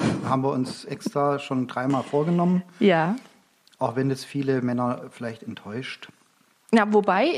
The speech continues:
Speaker 2: habe ich mir ja sagen lassen, die Männer wollen das ja gar nicht so hören, was es
Speaker 1: Okay.
Speaker 2: da für Männer in meinem Leben gibt.
Speaker 1: Ah, okay.
Speaker 2: Gibt's ja auch gar keinen.
Speaker 1: Ja, okay.
Speaker 2: So.
Speaker 1: So, anderes Thema. Kommst du aus Dresden eigentlich?
Speaker 2: Ja, und ich bin im Friedrichstädter Krankenhaus geboren.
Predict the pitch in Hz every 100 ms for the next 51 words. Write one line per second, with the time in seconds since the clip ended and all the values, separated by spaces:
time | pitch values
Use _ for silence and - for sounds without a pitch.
0 | 226 226 262 247 220 202 214 240 226 208
1 | 196 240 220 220 214 196 190 202 190 180
2 | 233 247 160 170 175 - 180 170 165 160
3 | 151 156 156 151 151 143 151 - - 196
4 | 269 202 - 185 392 262 - 160 - -
5 | 175 - - - 175 135 143 165 - 104
6 | 90 90 - 175 147 - - - - 170
7 | 156 196 202 202 - 185 190 185 190 185
8 | - _ - _ _ _ _ _ _ _
9 | - 151 170 - - - - 120 139 -
10 | 185 185 190 220 - - - 160 151 202
11 | 202 160 - 170 165 202 - 220 - 165
12 | - 170 220 170 - 165 160 151 170